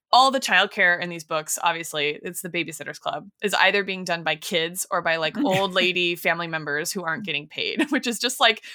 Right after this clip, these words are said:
Speaker 1: not who actually does <laughs> domestic labor in the United States, really. <laughs> So it's kind of like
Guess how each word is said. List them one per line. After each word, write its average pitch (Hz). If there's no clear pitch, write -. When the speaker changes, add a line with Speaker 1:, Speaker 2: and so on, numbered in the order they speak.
Speaker 1:
not 226
who 294
actually 226
does 208
<laughs> -
domestic 226
labor 185
in 185
the 165
United 165
States, 165
really. 180
<laughs> -
So 208
it's 202
kind 233
of 226
like 185